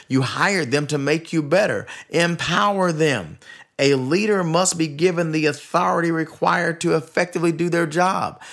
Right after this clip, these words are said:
You have to give people the room to do their job. They have to understand the culture. It's a two-way street. I get it. But many of us are unwilling to empower people. We have to learn to empower people.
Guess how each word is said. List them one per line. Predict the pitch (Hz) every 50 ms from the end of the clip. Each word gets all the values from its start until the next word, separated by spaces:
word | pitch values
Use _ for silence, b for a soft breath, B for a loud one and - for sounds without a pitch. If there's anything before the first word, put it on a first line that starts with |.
| B B B
You | - 147 156
have | 156 135 139 156 175 180 165 -
to | - 170
give | 147 143 151 160 170 175 165 170 -
people | - - 180 175 170 - 170 170 165
the | 156 160
room | 160 147 143 143 156 175 190 190 185 180 165
to | - 170
do | 151 135 151 170 175 175 175 B B B B B B
their | 127 123 156 165 165
job. | 151 139 135 147 180 190 190 175 139 113 101 - - B B B B
They | 127 135 143
have | 151 147 143 143
to | - 120
understand | 127 127 123 113 - 120 104
the | 104 104
culture. | - - 185 190 208 202 202 - 208 196 185 B B B B B
It's | 135 131 -
a | 127
two-way | - - - 180 165 143 135 127
street. | 123 - - - - 190 202 190 - - - -
I | 123 120
get | 107 104 104 110 151 175 190
it. | 196 196 190 - B B B B B
But | 120 113 131 131 127 113 113
many | 123 123 135 165 202 214 208 196 185
of | 170 143 127
us | 135 135 135 - -
are | 107 90 -
unwilling | 127 151 170 175 175 170 160 156
to | - - 147 131
empower | 120 120 117 - - 160 185 - - 175 151 131 120
people. | 117 - 127 110 98 - - - - - B B B B B B
We | 127 139 135 135
have | 135 147 160 165 170 - -
to | - - 165
learn | 151 139 127 131 139 139 143 139 139 135
to | - 135 123 113
empower | 113 113 110 - 113 127 165 180 156 139 123 117
people. | - - 127 110 - - - 53 113 -